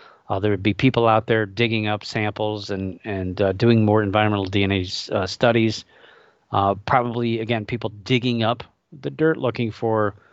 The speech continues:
uh, jaw bones, teeth, fossilized pieces. Uh, maybe something exists that we could look at. Uh, but again, they dug under a tree structure, a supposed tr-,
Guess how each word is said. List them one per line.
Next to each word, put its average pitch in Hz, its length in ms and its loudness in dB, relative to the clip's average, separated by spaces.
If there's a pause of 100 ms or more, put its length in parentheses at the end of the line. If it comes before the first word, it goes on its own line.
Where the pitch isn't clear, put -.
(600)
uh, 95 260 -2
jaw 107 320 4
bones, 110 440 0
teeth, 120 460 -6 (1000)
fossilized 110 760 0
pieces. 107 500 -4 (500)
Uh, 104 120 -8
maybe 107 340 2
something 107 500 -2
exists 104 760 -4
that 110 100 0
we 104 120 0
could 98 140 0
look 107 220 2
at. 92 240 2 (840)
Uh, 107 160 4
but 113 120 4
again, 113 240 4
they 113 100 0
dug 123 340 2
under 123 360 -2
a 110 240 -6
tree 196 340 -4
structure, 110 540 -2
a 101 80 -6
supposed 160 520 -2
tr-, - 220 -10